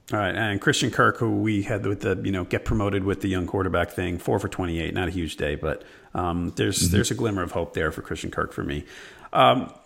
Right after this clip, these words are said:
Speaker 1: so Keke Coutee for Houston had a huge day. However, he w-, Will Fuller got hurt.
Speaker 2: Mm-hmm.
Speaker 1: And he came out sometime in the second quarter, I believe, right? So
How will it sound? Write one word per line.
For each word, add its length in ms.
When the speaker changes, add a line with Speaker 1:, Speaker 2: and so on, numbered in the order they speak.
Speaker 1:
so 200
Keke 280
Coutee 460
for 120
Houston 360
had 180
a 40
huge 560
day. 200
However, 1000
he 140
w-, 180
Will 220
Fuller 280
got 180
hurt. 220
Speaker 2:
Mm-hmm. 260
Speaker 1:
And 160
he 60
came 200
out 180
sometime 360
in 80
the 100
second 320
quarter, 300
I 60
believe, 260
right? 240
So 260